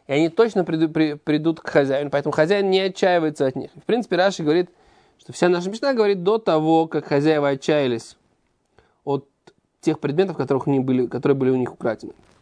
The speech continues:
Окей? Просто вот, э, ну так, вкратце, да, потому что здесь ещё можно, э, подольше остановиться на словах Тоста, можно ещё, э, ну, просто огромный, э, амуд, поэтому я,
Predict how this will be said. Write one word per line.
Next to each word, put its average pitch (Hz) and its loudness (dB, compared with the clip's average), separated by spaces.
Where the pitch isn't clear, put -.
Окей? 175 2
Просто 135 0
вот, 156 0
э, 135 0
ну 175 -2
так, 190 2
вкратце, 170 2
да, 151 4
потому 135 -6
что 131 -8
здесь 143 -2
ещё 143 0
можно, 131 -2
э, 127 -12
подольше 143 2
остановиться 131 -2
на 127 -8
словах 131 0
Тоста, 240 -2
можно 131 -4
ещё, 123 -2
э, - -10
ну, 135 -8
просто 156 -2
огромный, 143 0
э, 127 -4
амуд, 175 0
поэтому 143 -4
я, 127 -2